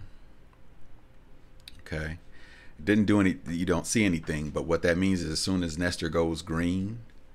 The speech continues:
I'm gonna get a pop-up saying that. And I, I've done, I've used that for a couple people just this week alone, right? I'm, I'm waiting.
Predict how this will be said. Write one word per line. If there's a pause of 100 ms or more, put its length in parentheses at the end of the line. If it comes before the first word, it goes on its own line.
(840)
I'm
gonna
get
a
pop-up (380)
saying
that.
And
I, (280)
I've
done,
I've
used
that
for
a
couple
people
just
this
week
alone,
right?
I'm,
I'm
waiting.